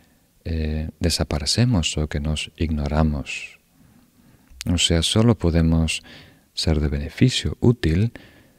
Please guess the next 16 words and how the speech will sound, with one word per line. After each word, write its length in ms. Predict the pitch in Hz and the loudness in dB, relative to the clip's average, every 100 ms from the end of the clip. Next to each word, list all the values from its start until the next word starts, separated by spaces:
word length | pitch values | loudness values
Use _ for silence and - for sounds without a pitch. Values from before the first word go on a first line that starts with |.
| _ | _
si 240 | - 82 | -6 -2
estamos 480 | 76 - 80 76 73 | -2 -2 -2 -2 -4
fuertes, 760 | - 71 - - - - - - | -8 -14 -16 -20 -20 -20 -20 -16
¿verdad? 320 | 87 85 110 - | -14 -14 -16 -10
Tienes 320 | - 80 80 - | -4 -2 -2 -2
que 120 | 76 | -4
alimentarte, 840 | 73 71 67 - - - - - _ _ - | -4 -6 -8 -12 -16 -18 -20 -20 _ _ -2
tienes 340 | 85 78 - | 0 0 -2
que 140 | 73 | -6
cuidarte, 720 | - 71 - - - - - _ _ _ _ _ - - - - | -8 -10 -12 -16 -18 -18 -20 _ _ _ _ _ -20 -20 -10 0
tienes 300 | 87 85 - | 2 2 0
que 120 | 80 | -2
tener 420 | 78 78 80 78 - - - - | 0 0 -2 -4 -10 -20 -20 -4
tus 220 | 92 85 | -2 -2
requisitos 880 | 82 - 76 - 78 80 78 - - _ | -4 -6 -4 -4 -4 -4 -4 -6 -10 _
básicos. 1040 | 82 73 69 67 - - - - - - | -10 -8 -8 -8 -8 -8 -14 -20 -16 -14